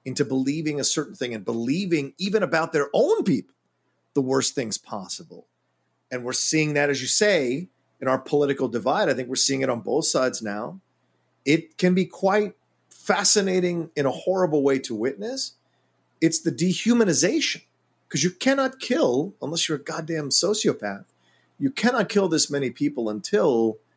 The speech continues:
you in your mind have created this alternate reality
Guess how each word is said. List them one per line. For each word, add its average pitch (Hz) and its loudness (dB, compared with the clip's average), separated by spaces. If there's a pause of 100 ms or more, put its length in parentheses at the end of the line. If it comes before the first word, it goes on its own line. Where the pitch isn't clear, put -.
(160)
you 180 2
in 147 2
your 156 2
mind 123 0
have 113 0
created 120 0
this - 0
alternate 139 0
reality 107 -2